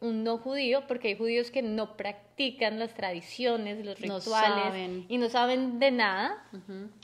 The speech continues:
Speaker 1: Entonces, por eso, pero, y son solo de sangre. En
Speaker 2: Claro.
Speaker 1: cambio, la converta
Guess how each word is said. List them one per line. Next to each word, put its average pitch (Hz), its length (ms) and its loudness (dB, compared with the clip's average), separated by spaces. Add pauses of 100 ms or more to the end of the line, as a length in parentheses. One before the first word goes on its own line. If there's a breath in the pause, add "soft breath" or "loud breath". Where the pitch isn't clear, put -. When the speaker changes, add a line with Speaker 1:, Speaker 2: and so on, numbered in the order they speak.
Speaker 1:
Entonces, 226 420 -4
por 247 180 -4
eso, 208 380 -2 (220 loud breath)
pero, 247 140 0
y 277 60 0
son 226 200 0
solo 226 180 0
de 240 80 0
sangre. 233 360 -2
En - 40 -16 (300 loud breath)
Speaker 2:
Claro. 233 180 0
Speaker 1:
cambio, 220 100 -2
la 226 140 2
converta 240 640 -2